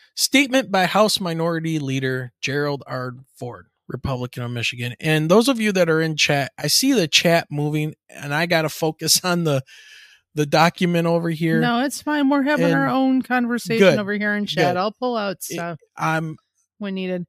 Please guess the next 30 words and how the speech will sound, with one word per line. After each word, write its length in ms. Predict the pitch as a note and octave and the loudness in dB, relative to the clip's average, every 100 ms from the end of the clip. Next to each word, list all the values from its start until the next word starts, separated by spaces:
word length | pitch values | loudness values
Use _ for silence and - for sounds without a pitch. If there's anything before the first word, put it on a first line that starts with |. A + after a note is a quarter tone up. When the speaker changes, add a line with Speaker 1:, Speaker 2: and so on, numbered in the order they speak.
| _ | _
Speaker 1:
Yeah. 340 | E3 E3 G#3 G#3 | -4 0 2 0
Speaker 2:
I, 100 | - | -2
I 40 | G#3 | -2
do 240 | F#3+ A3 | 0 2
like 400 | A3 - F3+ F3 | 2 2 0 -6
the, 380 | G3 F#3 F#3 F3 - | -2 -2 -2 -4 -6
the 100 | F#3 | -2
Speaker 1:
<laughs> 20 | |
I 80 | G3+ | 0
just 220 | C#4 A3 | 0 0
wanted 180 | C4 A#3+ | 0 0
to 60 | |
Speaker 2:
Republican 280 | G3 F#3 F#3+ | 0 -2 -2
Speaker 1:
answer 260 | G3+ - E3 | -4 -6 -4
some 280 | - F3+ - | -4 -6 -10
of 120 | G3 - - | -12 -12 -16
the 240 | F3+ F3+ | -16 -16
people, 460 | - F#3+ F#3 E3 D#3+ | -12 -14 -12 -10 -8
and 100 | D#3 | -8
I 80 | |
know 280 | E3 F3+ F#3 - | -6 -2 -4 -4
they 100 | F3+ | -14
probably 320 | F3 F3 E3+ | -12 -8 -8
want 220 | E3 E3+ E3 | -6 -8 -8
me 80 | |
to 100 | E3+ | -10
say 240 | D#3+ E3+ E3+ | -8 -8 -6
something, 380 | - D3+ - C#3 | -8 -10 -16 -14
but 200 | C#3 B2 _ _ _ - | -12 -12 _ _ _ -4
Speaker 2:
Nope. 260 | G#3+ G#3+ | 0 -2